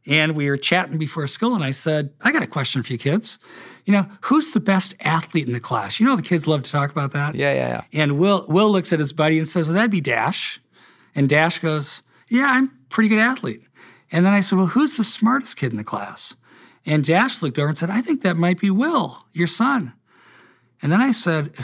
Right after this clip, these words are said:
Speaker 1: "Who's the nicest person in the class?" And they thought about that for a bit, and they gave me the name of a, a boy. And I said, "You know what's interesting? Wouldn't it be amazing if the best athlete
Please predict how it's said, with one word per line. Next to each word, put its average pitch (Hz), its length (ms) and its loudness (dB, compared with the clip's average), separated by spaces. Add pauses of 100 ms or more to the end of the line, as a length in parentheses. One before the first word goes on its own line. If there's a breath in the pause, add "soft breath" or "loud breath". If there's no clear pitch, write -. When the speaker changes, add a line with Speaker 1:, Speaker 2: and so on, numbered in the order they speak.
Speaker 1:
"Who's 233 280 2
the 165 100 0
nicest 156 680 0
person 117 380 -4
in 104 40 -6
the - 80 -8
class?" - 580 -8 (1120 soft breath)
And 139 80 0
they 170 100 2
thought 180 240 2
about 147 260 -2
that 131 200 -6
for 127 160 -6
a 117 60 -4
bit, 123 320 -4 (840 soft breath)
and 147 500 2 (100)
they 143 140 2
gave 147 240 2
me 143 100 2
the 135 100 0
name 135 300 2
of 127 140 -2
a, 131 260 -2
a 139 60 -4
boy. 214 440 0 (720 loud breath)
And 175 100 4
I 180 80 4
said, 175 260 2
"You 190 80 6
know 269 80 4
what's 285 180 0
interesting? 214 680 2
Wouldn't 330 300 2
it - 40 -10
be 180 80 2
amazing 151 440 2
if 127 140 -4
the 127 80 -4
best 160 400 -2
athlete 160 500 -2